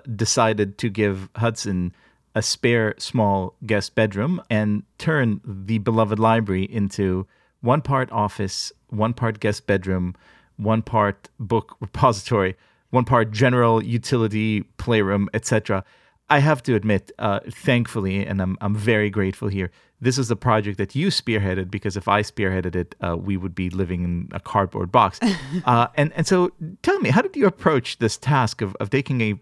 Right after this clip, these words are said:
Speaker 1: a very finite amount of space and making several rooms out of it?
Speaker 2: Well, you talked about setting the scene, and I think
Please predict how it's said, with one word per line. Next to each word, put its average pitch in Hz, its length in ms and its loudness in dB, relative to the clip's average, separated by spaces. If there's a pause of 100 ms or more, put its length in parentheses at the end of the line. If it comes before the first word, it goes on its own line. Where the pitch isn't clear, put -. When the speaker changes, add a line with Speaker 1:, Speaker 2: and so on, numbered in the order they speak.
Speaker 1:
a 127 180 -2
very 139 360 2
finite 120 500 0
amount 92 240 0
of 90 80 -4
space 104 540 -2
and 95 400 -2 (320)
making 120 640 -2
several 123 420 0
rooms 101 560 -2 (160)
out 110 160 2
of 82 100 -6
it? - 120 -14 (320)
Speaker 2:
Well, 220 100 0
you 247 60 2
talked 320 200 4
about 254 240 0
setting 202 380 0
the 185 80 -2
scene, 170 640 0
and 165 160 0
I 180 60 2
think - 240 -4